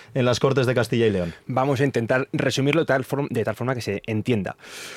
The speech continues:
Speaker 2: Pu-, pues bueno, mm, a pesar de que los precedentes y la tensión que se vive actualmente hacían esperar dos sesiones plenarias broncas, lo visto ayer y hoy en las Cortes ha superado con creces, eh, todas las previsiones.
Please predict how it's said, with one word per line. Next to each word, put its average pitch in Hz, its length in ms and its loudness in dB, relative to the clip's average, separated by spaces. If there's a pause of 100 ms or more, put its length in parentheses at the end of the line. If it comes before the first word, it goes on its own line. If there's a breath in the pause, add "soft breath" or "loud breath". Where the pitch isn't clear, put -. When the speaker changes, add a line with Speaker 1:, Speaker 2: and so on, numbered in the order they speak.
(340 loud breath)
Speaker 2:
Pu-, 123 100 0
pues 120 160 0
bueno, 127 240 2
mm, 113 260 -4
a 123 100 0
pesar 139 180 2
de 208 60 4
que 185 80 4
los 175 80 2
precedentes 143 520 0
y 139 40 2
la 120 60 2
tensión 127 340 -2
que 127 80 -4
se 123 100 -4
vive 123 140 2
actualmente 117 480 0
hacían 123 180 -2
esperar 117 320 0
dos 117 140 0
sesiones 123 420 -2
plenarias 120 480 -2
broncas, 143 560 0
lo 110 180 0
visto 120 320 0
ayer 120 220 4
y 127 60 2
hoy 123 80 2
en 120 60 0
las 113 120 -4
Cortes 131 260 -2
ha 120 60 -4
superado 123 460 0
con 113 280 -4
creces, 135 420 -2
eh, 107 100 0
todas 123 240 2
las 110 180 -2
previsiones. 98 680 -6